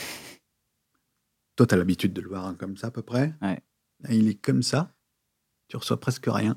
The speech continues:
Speaker 2: C'est une étoile la nuit.
Speaker 1: Ouais.
Speaker 2: C'est ton soleil.
Speaker 1: C'est le tien.
Speaker 2: Ah, putain.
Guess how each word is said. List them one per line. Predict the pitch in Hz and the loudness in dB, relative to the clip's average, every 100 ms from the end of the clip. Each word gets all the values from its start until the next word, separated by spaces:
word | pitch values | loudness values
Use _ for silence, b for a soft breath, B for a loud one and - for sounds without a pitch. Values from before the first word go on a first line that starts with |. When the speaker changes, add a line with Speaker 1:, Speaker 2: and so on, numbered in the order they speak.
| - | -2
Speaker 2:
C'est | - | 2
une | 101 | 4
étoile | 104 113 | 6 6
la | 104 | 6
nuit. | 101 98 - _ _ _ _ _ - | 4 0 -6 _ _ _ _ _ 0
Speaker 1:
Ouais. | 117 - | 0 2
Speaker 2:
C'est | - | -2
ton | 98 | 0
soleil. | - 95 90 92 | 2 4 2 0
Speaker 1:
C'est | - | -4
le | 101 | -2
tien. | 107 101 _ _ _ _ - | -2 -2 _ _ _ _ -12
Speaker 2:
Ah, | - - | -12 -12
putain. | 117 - 113 110 | -18 -12 -10 -10